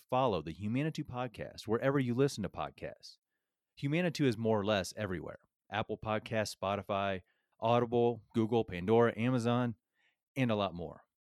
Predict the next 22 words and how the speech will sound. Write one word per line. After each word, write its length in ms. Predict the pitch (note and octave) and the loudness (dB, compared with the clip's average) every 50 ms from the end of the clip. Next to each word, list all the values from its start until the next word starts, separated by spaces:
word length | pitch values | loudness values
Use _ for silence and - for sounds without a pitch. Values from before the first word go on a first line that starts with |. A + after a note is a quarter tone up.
| _ _ _ _ _ _ _ _ _ _ _ _ _ _ _ | _ _ _ _ _ _ _ _ _ _ _ _ _ _ _
You 100 | - C3+ | -6 -4
can 120 | C3 D3 D3+ | -2 0 2
also 280 | E3 F3+ - - D3 | 2 2 2 0 -2
follow 300 | - - B2+ A#2+ A#2+ A#2 | -2 2 2 4 4 4
and 80 | A#2 G#2+ | 2 0
subscribe 500 | - E2+ - - - G#2+ G2+ G#2 G2+ - | -4 -8 -8 -2 0 2 2 2 0 -2
to 60 | - | -6
the 80 | F2 E2+ | -12 -10
Humanitou 560 | D#2+ F2+ F#2 F2+ F2+ F2 F2 D#2 - G2+ F#2 | -8 -6 -6 -4 -4 -6 -6 -6 -4 -6 -6
podcast 580 | - - F#2 F2+ E2+ - G2+ G2 G2 G2+ A#2 - - | -4 -2 -4 -4 -4 -4 -4 -4 -2 -2 -4 -6 -8
and 320 | E2 F#2 F#2 F#2 F#2 E2+ - _ _ _ - | -10 -10 -8 -8 -8 -10 -12 _ _ _ -8
follow 240 | F#2+ E2+ E2 E2 E2+ | -8 -6 -6 -6 -6
me, 260 | E2+ D#2 D2+ D#2+ G2 A2+ | -8 -8 -8 -6 -4 -4
my 120 | G2 E2+ | -2 -2
writing 300 | E2+ E2+ E2+ F2+ F2 E2 | -2 -2 -4 -4 -4 -6
and 80 | D#2+ D#2 | -8 -8
my 80 | D#2 | -4
artwork, 460 | E2+ F#2+ G2 - D#2 E2 E2 - _ _ _ _ _ _ - - - | -2 -2 -2 -2 -4 -6 -8 -8 _ _ _ _ _ _ -20 -14 -8
at 140 | C3 C3+ B2+ | -6 -6 -4
humanitou 500 | A2+ A#2+ C3 C3 C3+ C#3+ C#3 B2 - B2 | -4 -4 0 0 2 2 0 0 -2 0
dot 240 | A2 G2+ F#2 - - | 0 0 0 0 -4
com 260 | - F#2 D#2+ C#2+ - | -6 -6 -6 -6 -8